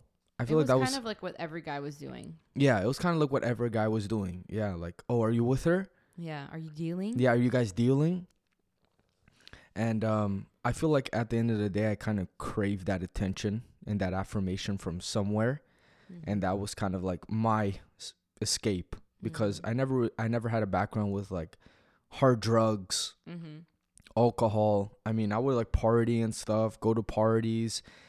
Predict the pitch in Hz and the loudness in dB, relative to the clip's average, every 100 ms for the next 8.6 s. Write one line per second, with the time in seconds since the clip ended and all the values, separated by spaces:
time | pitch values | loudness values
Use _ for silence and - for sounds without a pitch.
0 | _ _ 113 98 98 120 104 120 110 107 | _ _ -4 -2 2 2 2 -4 0 4
1 | 117 113 - 120 117 98 104 110 107 110 | 6 4 0 0 0 2 2 2 0 0
2 | 104 104 - - 98 110 101 101 101 95 | -2 -4 -10 -10 -4 -2 0 -2 -2 -4
3 | 98 92 101 90 92 - - - _ 175 | -4 -4 -4 -4 -8 -12 -20 -20 _ -20
4 | 160 - _ _ _ _ _ 95 104 95 | -18 -20 _ _ _ _ _ -2 0 0
5 | 104 104 92 - _ _ - _ _ _ | 0 0 -2 -6 _ _ -20 _ _ _
6 | _ - 101 90 85 90 - _ _ _ | _ -4 0 0 -2 -6 -12 _ _ _
7 | _ _ _ _ _ _ _ - - 110 | _ _ _ _ _ _ _ -20 -8 -4
8 | 104 - 110 101 92 | -2 0 2 2 -2